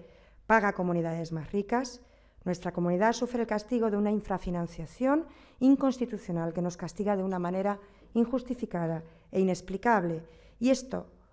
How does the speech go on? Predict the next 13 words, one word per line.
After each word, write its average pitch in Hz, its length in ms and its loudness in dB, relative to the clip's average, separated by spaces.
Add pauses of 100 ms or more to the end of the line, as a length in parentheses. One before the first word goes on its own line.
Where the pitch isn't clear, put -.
(300)
es - 160 6
un 233 100 4
consenso 175 640 0 (280)
que 196 80 0
existe - 720 -4
en 190 100 2
toda 208 220 2
la 185 80 0
sociedad. 185 540 -4 (320)
Todos 226 260 2
los 226 120 0
partidos 202 380 -2
políticos, 196 680 -4